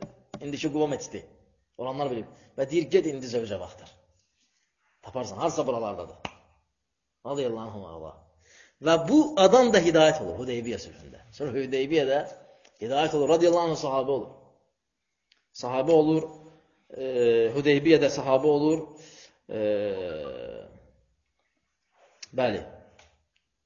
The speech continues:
Və elə Mədinədə də qalır. E, elə Mədinədə də deyəsən dünyasını dəyişir bu sahabi. Radiyallahu anh. Lakin bu hadisədən sonra Məkkəyə təzədən qayıdır. Bunları qoyur və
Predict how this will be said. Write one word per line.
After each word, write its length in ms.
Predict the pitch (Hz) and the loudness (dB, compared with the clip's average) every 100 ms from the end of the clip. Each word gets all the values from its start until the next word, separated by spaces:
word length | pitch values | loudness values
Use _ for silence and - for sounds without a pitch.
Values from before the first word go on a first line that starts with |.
| 104 | -2
Və 120 | 131 135 | 0 2
elə 140 | 139 139 | 0 0
Mədinədə 380 | 139 151 135 | 0 0 0
də 60 | 131 | 0
qalır. 400 | 123 127 147 147 - - - _ _ _ _ _ _ _ _ _ _ _ _ _ _ _ - | 2 4 4 2 -6 -18 -20 _ _ _ _ _ _ _ _ _ _ _ _ _ _ _ -12
E, 80 | 95 - 50 - 107 | -8 -6 -8 -8 -6
elə 100 | 123 | -4
Mədinədə 320 | 131 143 135 120 | -2 0 2 0
də 80 | 120 | -2
deyəsən 260 | 113 117 | -4 -6
dünyasını 320 | 113 101 110 101 | -8 -10 -8 -8
dəyişir 240 | 87 95 | -8 -10
bu 80 | 80 | -14
sahabi. 360 | 85 82 60 85 | -14 -14 -16 -14
Radiyallahu 360 | 98 95 85 80 | -12 -12 -12 -14
anh. 160 | 78 _ _ _ _ _ _ _ _ _ _ _ _ _ _ | -16 _ _ _ _ _ _ _ _ _ _ _ _ _ _
Lakin 360 | 127 135 131 113 135 | -4 -2 -4 -8 -6
bu 80 | 135 | -4
hadisədən 400 | 127 120 123 120 | -2 -4 -6 -6
sonra 240 | 131 139 143 | 0 0 0
Məkkəyə 400 | 113 - 117 107 | -6 -8 -8 -8
təzədən 300 | 90 95 80 | -8 -10 -14
qayıdır. 260 | 67 67 - _ _ _ _ _ _ _ - | -16 -18 -20 _ _ _ _ _ _ _ -10
Bunları 280 | 113 127 123 | -4 -2 0
qoyur 300 | 123 151 | 0 0
və 80 | 131 | 0